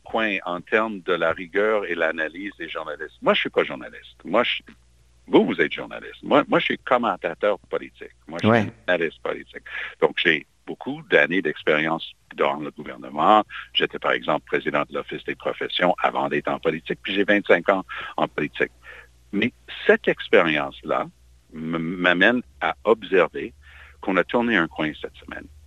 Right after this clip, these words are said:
Speaker 1: Les
Speaker 2: Mhm.
Speaker 1: questions commencent à être plus serrées. Les analyses commencent à être plus fondamentales. Où sont les erreurs ? Quels sont les problèmes de structure dans un ministère de la Santé basé à Québec qui semble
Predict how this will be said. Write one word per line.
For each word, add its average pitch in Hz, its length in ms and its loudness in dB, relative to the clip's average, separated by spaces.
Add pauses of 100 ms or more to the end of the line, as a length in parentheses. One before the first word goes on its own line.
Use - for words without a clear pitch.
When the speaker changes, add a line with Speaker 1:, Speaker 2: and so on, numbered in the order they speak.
(400)
Speaker 1:
Les 101 80 6
Speaker 2:
Mhm. 117 80 2
Speaker 1:
questions 135 340 2
commencent 92 460 -2
à 85 100 6
être 90 160 0 (260)
plus 120 200 -6 (100)
serrées. 69 320 2 (420)
Les 80 240 -2
analyses 76 600 0 (240)
commencent 71 400 -6
à 71 60 -2
être 71 200 -6
plus - 180 -6
fondamentales. 62 800 -6 (280)
Où 139 160 2
sont 90 240 2
les 69 220 -4
erreurs ? 57 360 -4 (640)
Quels 170 220 6
sont 139 140 0
les 101 120 0
problèmes 82 460 0 (180)
de 85 60 -6
structure - 600 0
dans 69 260 0
un 73 60 -4
ministère 76 400 2
de 76 100 2
la 71 60 0
Santé 78 380 -4
basé 76 440 0
à 69 60 2
Québec - 380 -2
qui - 200 -16
semble 76 260 -2